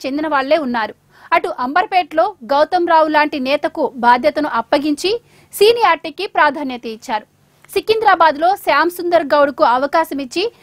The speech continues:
బీసీలను ఆకర్షించే ప్రయత్నం చేశారు. బలమైన సామాజిక వర్గంతో పాటుగా ఆర్థికంగా నిలదొక్కుకున్న వాళ్లకు కూడా ప్రాధాన్యత ఇచ్చారు.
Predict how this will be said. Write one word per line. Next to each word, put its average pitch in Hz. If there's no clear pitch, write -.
బీసీలను 339
ఆకర్షించే 285
ప్రయత్నం 294
చేశారు. 240
బలమైన 370
సామాజిక 320
వర్గంతో 285
పాటుగా 254
ఆర్థికంగా 349
నిలదొక్కుకున్న 285
వాళ్లకు 262
కూడా 269
ప్రాధాన్యత 262
ఇచ్చారు. 226